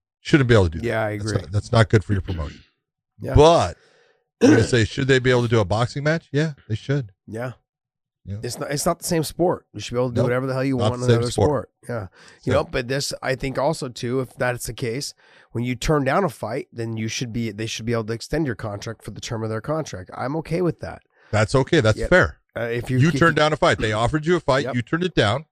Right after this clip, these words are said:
Speaker 1: Okay, they get to extend it.
Speaker 2: Yeah, that's, to me, that's fair. Now,
Speaker 1: It
Speaker 2: if
Speaker 1: is
Speaker 2: they're just
Speaker 1: fair.
Speaker 2: not offering you a fight, then that's not your
Speaker 1: That's
Speaker 2: problem.
Speaker 1: different.
Speaker 2: Yeah, that's not your problem.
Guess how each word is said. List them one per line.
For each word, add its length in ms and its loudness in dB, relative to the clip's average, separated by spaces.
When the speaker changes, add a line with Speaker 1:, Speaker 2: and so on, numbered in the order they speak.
Speaker 1:
Okay, 400 2
they 100 -4
get 140 -4
to 80 -2
extend 380 -4
it. 60 -12
Speaker 2:
Yeah, 180 -4
that's, 300 -4
to 120 -2
me, 80 6
that's 240 0
fair. 300 -6
Now, 120 -2
Speaker 1:
It 20 -2
Speaker 2:
if 80 -4
Speaker 1:
is 40 0
Speaker 2:
they're 120 0
just 100 0
Speaker 1:
fair. 100 2
Speaker 2:
not 80 -2
offering 340 -2
you 140 4
a 60 -2
fight, 400 -10
then 100 -8
that's 220 -6
not 80 -6
your 100 -4
Speaker 1:
That's 300 2
Speaker 2:
problem. 100 -8
Speaker 1:
different. 560 4
Speaker 2:
Yeah, 60 -8
that's 180 -10
not 100 -8
your 120 -10
problem. 420 -10